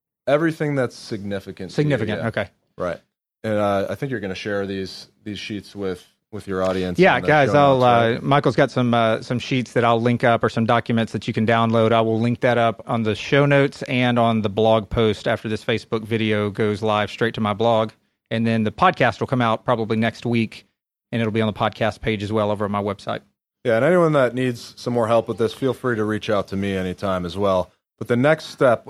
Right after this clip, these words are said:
Speaker 1: after you get the majority of those laid out in front of you, is to then plot them on a graph from the day you were born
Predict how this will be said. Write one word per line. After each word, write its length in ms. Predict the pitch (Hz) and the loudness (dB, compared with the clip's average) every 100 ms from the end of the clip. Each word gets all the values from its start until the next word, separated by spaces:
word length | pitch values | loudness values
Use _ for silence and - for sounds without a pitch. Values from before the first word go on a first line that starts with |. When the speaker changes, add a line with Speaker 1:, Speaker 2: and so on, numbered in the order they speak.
| - | -4
Speaker 1:
after 300 | 135 - 139 | -4 -2 -2
you 320 | 123 110 101 _ _ _ | -2 -2 -6 _ _ _
get 160 | 120 - | -10 -6
the 60 | |
majority 560 | 110 95 117 117 127 123 | -6 -4 0 2 2 2
of 200 | 104 95 | 0 0
those 540 | 110 110 101 90 - - | 0 2 0 -4 -14 -16
laid 300 | 101 104 104 | -8 -6 -2
out 240 | 98 95 90 | -2 -2 -4
in 80 | 92 | -8
front 260 | 107 98 | -6 -4
of 100 | 90 | -4
you, 280 | 90 90 90 | -4 -4 -6
is 240 | - 104 - | -6 -6 -6
to 380 | - 101 95 90 _ _ _ - | -6 -2 -2 -6 _ _ _ -4
then 240 | 120 131 | 0 0
plot 480 | - - 110 120 113 | -2 -2 2 2 0
them 280 | 120 120 120 - | -4 -4 -6 -8
on 380 | 104 101 101 101 | -6 -4 -4 -8
a 80 | 101 | -10
graph 600 | 95 95 92 78 - _ _ _ _ | -6 -4 -2 -4 -10 _ _ _ _
from 160 | 107 | -8
the 80 | 92 | -8
day 180 | 90 107 | -4 -2
you 80 | 113 | 0
were 120 | 113 | -2
born 540 | 101 101 101 101 98 | -2 -2 -2 -2 -6